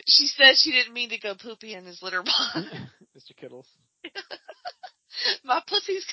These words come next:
Speaker 1: gone crazy. <laughs>
Speaker 2: He's not happy about the shit in his litter box.
Speaker 1: It's amazing. <laughs> It's a full-on fight scene with a cat.
Speaker 2: It's like a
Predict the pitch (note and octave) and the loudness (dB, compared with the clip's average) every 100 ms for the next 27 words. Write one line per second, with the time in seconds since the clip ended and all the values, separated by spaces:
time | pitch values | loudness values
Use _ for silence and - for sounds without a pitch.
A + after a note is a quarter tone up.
0 | - - - - - - - - - _ | -10 -10 -12 -8 -10 -10 -20 -18 -20 _
1 | - - _ - E3+ D#3 _ C#3+ _ _ | -20 -20 _ -20 -18 -18 _ -20 _ _
2 | _ _ _ - - _ _ _ - - | _ _ _ -20 -20 _ _ _ -18 -18
3 | - - _ - - - _ _ _ _ | -18 -20 _ -20 -20 -20 _ _ _ _
4 | _ _ _ - - - - - _ _ | _ _ _ -20 -20 -20 -20 -20 _ _
5 | _ _ _ _ _ _ - - - - | _ _ _ _ _ _ 0 0 0 -12
6 | - - - - _ _ _ _ _ _ | -16 -16 -16 -20 _ _ _ _ _ _
7 | _ _ _ - C3 A2 A2 A#2+ A#2+ A#2 | _ _ _ -20 -20 -20 -18 -16 -14 -18
8 | G#2+ A2 - - - B2 A#3+ - A#3 A#2 | -20 -20 -20 -6 -6 -6 -12 -18 -18 -20
9 | - - C4 C#4 A#3 A3 - A3+ - - | -20 -20 -20 -12 -6 -6 -2 -4 -4 -16
10 | G4 - _ _ _ - C#5+ C5+ _ D#4+ | -20 -20 _ _ _ -18 -14 -14 _ -16
11 | D4+ E4 E4+ - - - _ C#4 C4 C#4+ | -14 -14 -14 -20 -20 -20 _ -20 -18 -12
12 | C4+ A3+ B3 C4 - A#3 A3 A3 G#3+ - | -12 -8 -8 -8 -12 -18 -16 -16 -18 -8
13 | C4 B3 - - _ _ _ _ _ _ | 0 2 2 -6 _ _ _ _ _ _
14 | _ _ _ _ _ _ - B2+ A2+ A#2 | _ _ _ _ _ _ -18 -18 -16 -18
15 | A2+ A2 | -18 -20